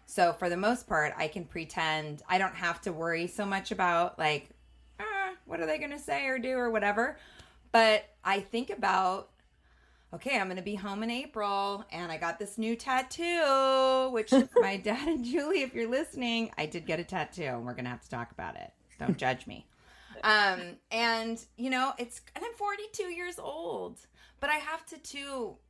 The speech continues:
Speaker 1: I'm, ev-, it's becoming ever more clear to me that, like, their r-, response to my life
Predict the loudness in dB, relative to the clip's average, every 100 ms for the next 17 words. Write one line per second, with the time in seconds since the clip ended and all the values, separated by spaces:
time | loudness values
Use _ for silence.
0 | _ -12 -12 -14 -14 -6 -6 -6 -10 -12
1 | -12 -8 -6 -8 -6 -6 -4 -6 -6 -8
2 | -10 -10 -8 -8 -10 -8 -8 -8 -10 _
3 | _ _ _ -10 -8 -8 -12 -20 -8 -4
4 | -4 -4 -8 -14 -18 -12 -10 -8 -8 -2
5 | 0 0 -2 -4 -8 -10 -8 -6 -2 -2
6 | 0 0 0 0 -4